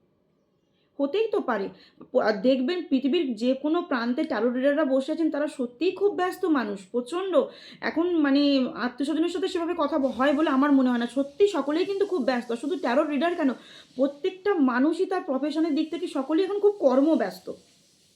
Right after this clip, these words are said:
তো জানি না, এই ভিডিওটার মাধ্যমে এই কথাগুলো বলার একটাই কারণ, এই সমস্ত নেগেটিভ মানুষকে না এড়িয়ে চলার চেষ্টা করবেন।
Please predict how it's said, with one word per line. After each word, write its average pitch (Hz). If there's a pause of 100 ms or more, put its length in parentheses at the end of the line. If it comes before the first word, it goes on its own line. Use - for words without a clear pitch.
(260)
তো 269
জানি 226
না, 320 (420)
এই 285
ভিডিওটার 277
মাধ্যমে 254
এই 302
কথাগুলো 254
বলার 247
একটাই 277
কারণ, 262
এই 294
সমস্ত 320
নেগেটিভ 262
মানুষকে 247
না 381 (140)
এড়িয়ে 262
চলার 277
চেষ্টা 226
করবেন। 202